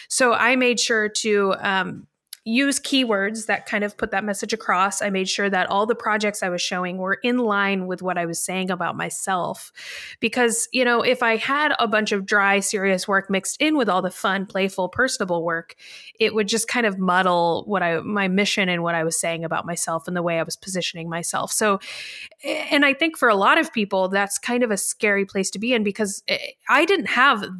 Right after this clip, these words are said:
that much work that looked like it. So it was kind of like, oh, I have, like, two or three projects.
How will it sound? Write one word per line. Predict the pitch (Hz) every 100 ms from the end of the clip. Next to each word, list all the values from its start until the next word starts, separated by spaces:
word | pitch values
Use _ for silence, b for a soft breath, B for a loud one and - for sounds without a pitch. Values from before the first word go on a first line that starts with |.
| 175
that | 185 240 -
much | 190 180 -
work | 185 226 226
that | 175 -
looked | 190 185
like | 180 160 -
it. | 123
So | - - 196 190 B B B B B
it | - 240
was | 247 233
kind | 233 254 254
of |
like, | 240 214
oh, | 233 240
I |
have, | 226 233 240
like, | 208 -
two | - - 220
or | 196
three | 202
projects. | 190 - 208 220 202 170 160 - -